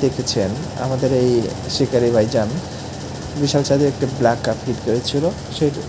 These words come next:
মাছের সাইজটাও কিন্তু বেশ বড় ছিল, প্রায় তিরিশ মিনিট, আহ, মতো লাগছিল মাছটা উঠ-, উপরে উঠাতে। তো finally মাছটা, আহ, নেট হয়েও হতে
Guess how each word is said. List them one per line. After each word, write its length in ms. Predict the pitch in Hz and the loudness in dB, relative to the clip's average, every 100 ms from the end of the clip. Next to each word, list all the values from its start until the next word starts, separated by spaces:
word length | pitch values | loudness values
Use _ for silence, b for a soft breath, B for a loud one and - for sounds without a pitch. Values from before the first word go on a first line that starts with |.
| - | -6
মাছের 260 | 139 - 165 | -6 -4 -2
সাইজটাও 360 | 165 160 - 151 | 0 0 2 0
কিন্তু 320 | 151 143 127 - - - - 127 | 0 -2 -2 -2 -6 -12 -10 -2
বেশ 140 | 131 - - - | 0 -2 -6 0
বড় 160 | 117 143 151 | 2 4 2
ছিল, 220 | - 95 - - - - - - - - - - | -2 -2 -4 -8 -12 -12 -12 -12 -12 -12 -12 -2
প্রায় 560 | 131 127 127 123 123 120 120 117 117 - - - - | 2 2 2 2 0 0 -2 -4 -6 -10 -10 -12 -6
তিরিশ 220 | 202 170 - 175 | 0 0 0 -2
মিনিট, 280 | 160 160 165 | 0 0 0
আহ, 480 | 143 117 120 117 135 | 0 2 4 2 0
মতো 160 | 127 123 | 0 2
লাগছিল 380 | 127 131 - 127 123 | 2 0 -2 -4 -2
মাছটা 320 | 127 120 - 123 | -2 -6 -2 0
উঠ-, 340 | 117 139 - - | 0 0 -2 0
উপরে 240 | 151 160 | 2 4
উঠাতে। 440 | 160 143 107 - 143 - - - - - - | 4 4 0 0 0 -2 -14 -12 -14 -12 -2
তো 100 | 143 | -2
finally 480 | - 156 175 160 135 - - - - - | 0 0 2 2 0 -2 -8 -12 -12 -10
মাছটা, 400 | 135 131 - 135 127 127 | -6 -6 -2 0 0 0
আহ, 1600 | 127 - - - - - - - - - 127 127 127 131 127 131 | -4 -10 -12 -12 -12 -12 -12 -12 -12 -8 -4 -4 -2 -2 -4 -2
নেট 220 | 135 - - - - | -2 -4 -10 -12 -6
হয়েও 540 | 160 151 147 135 135 185 - | 0 2 4 4 2 0 -2
হতে 260 | 143 135 | -6 -2